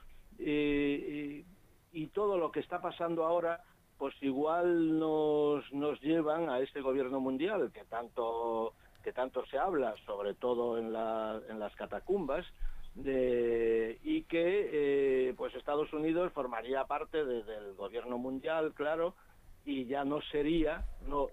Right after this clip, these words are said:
no llegaría a ser, pues como, como España y los demás países, más que, eh, pues obedientes, eh, plataformas, digamos así, de ese gobierno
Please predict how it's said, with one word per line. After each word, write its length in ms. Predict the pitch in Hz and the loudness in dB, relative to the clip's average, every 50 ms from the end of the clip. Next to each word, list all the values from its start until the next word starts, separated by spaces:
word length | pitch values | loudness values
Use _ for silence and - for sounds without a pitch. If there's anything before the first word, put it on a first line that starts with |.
| - | -6
no 140 | 131 131 135 | -4 -2 -2
llegaría 420 | 135 135 147 151 143 147 156 156 147 | 0 0 2 2 2 2 2 2 0
a 80 | 143 | 0
ser, 180 | - 170 185 185 | 0 -2 -2 -2
pues 200 | - - 107 - - | -4 -8 -10 -10 -8
como, 560 | - - 90 87 85 80 87 98 92 78 - | -10 -10 -8 -8 -8 -6 -6 -6 -6 -8 -8
como 240 | - - 82 78 82 | -10 -14 -14 -14 -14
España 460 | - - - 127 147 175 180 151 127 | -14 -8 -4 -4 -2 -2 -2 -2 -2
y 40 | 120 | -4
los 180 | 113 113 110 104 | -4 -6 -8 -8
demás 280 | 107 107 123 135 - | -8 -8 -8 -8 -6
países, 540 | - - 139 143 151 156 - - 165 175 175 - - - - - - - - | -4 -4 -2 -2 -2 -2 -2 0 0 0 0 -2 -10 -20 -20 -20 -20 -16 -8
más 260 | - - 127 139 135 - - - | -4 -2 -2 -2 -2 -6 -8 -4
que, 320 | - 156 151 160 180 208 - - - - - - - - - - | 0 2 2 4 2 0 -2 -8 -18 -20 -20 -20 -20 -20 -12 -6
eh, 1040 | - 131 127 127 120 120 117 113 113 113 113 113 110 110 110 107 107 110 110 107 107 _ | -2 -2 0 0 0 2 2 2 2 2 2 2 0 0 -2 -2 -4 -6 -6 -8 -10 _
pues 180 | - 107 - - | -14 -12 -8 -4
obedientes, 1400 | 117 110 110 113 113 110 127 139 139 143 143 123 - 143 143 135 139 139 139 139 139 139 139 139 135 135 135 - - - | -4 0 0 0 0 2 2 2 2 2 0 -2 -2 0 2 2 4 4 4 4 4 2 2 2 0 0 -2 -4 -6 -2
eh, 920 | 135 135 131 131 131 131 131 127 127 127 127 127 131 135 135 135 135 127 - - | 0 2 2 4 4 4 4 4 4 4 4 4 2 0 0 -4 -4 -6 -6 -4
plataformas, 840 | 147 143 135 135 147 135 - - 165 160 160 151 151 156 170 165 - - - | -2 -2 -2 -2 -2 -2 0 0 0 0 0 0 -2 -2 -4 -6 -8 -12 -12
digamos 420 | - 120 117 131 127 131 139 135 - | -8 -6 -2 -2 0 0 -2 -2 -2
así, 400 | 139 135 - - 160 160 185 - - - - - - - - - - - | -6 -6 -4 0 0 0 0 -2 -6 -20 -20 -20 -20 -20 -20 -20 -18 -12
de 280 | 147 131 123 127 131 | -8 -2 0 0 0
ese 180 | 131 - - 143 | 0 -2 -2 0
gobierno 1200 | 135 135 127 117 123 127 123 120 131 135 135 135 131 123 113 117 113 113 113 107 107 101 95 87 | 2 2 2 2 0 0 0 -2 -2 0 2 2 2 2 0 -2 -4 -4 -6 -4 -4 -4 -4 -6